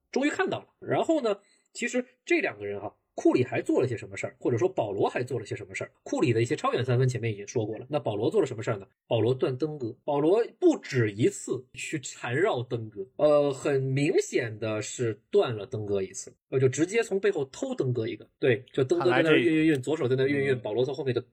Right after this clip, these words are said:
Speaker 1: 刀掉一个，这是很明显的。
Speaker 2: 这事儿完，这事儿没完呢。<laughs>
Speaker 1: 呃，对，就是他俩现在看起来可能没什么大，大毛病怎么样，
Speaker 2: 嗯。
Speaker 1: 但是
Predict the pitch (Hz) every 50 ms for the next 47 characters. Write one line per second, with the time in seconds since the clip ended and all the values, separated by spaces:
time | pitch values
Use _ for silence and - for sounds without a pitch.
0 | _ _ _ _ _ _ _ - 190 175 175 170 175 156 117 104 107 107 110 113
1 | - _ _ _ _ _ _ _ _ _ _ _ _ _ _ _ - - - -
2 | - - 208 180 165 170 - 151 135 123 139 135 113 110 104 113 - - - 175
3 | 156 - - 175 139 123 143 170 156 123 101 107 143 160 - - - - - 359
4 | 440 427 185 156 170 247 381 - 262 233 202 185 175 185 196 180 175 - 170 _
5 | - 175 - - 311 339 277 151 131 123 - - 381 370 247 226 160 - - 151
6 | 135 123 113 107 120 117 117 107 107 113 117 113 113 113 131 131 135 113 113 110
7 | 113 120 - _ _ _ _ _ - 147 131 117 110 - - 147 135 127 120 -
8 | - 110 117 131 120 117 110 101 101 104 107 131 190 180 165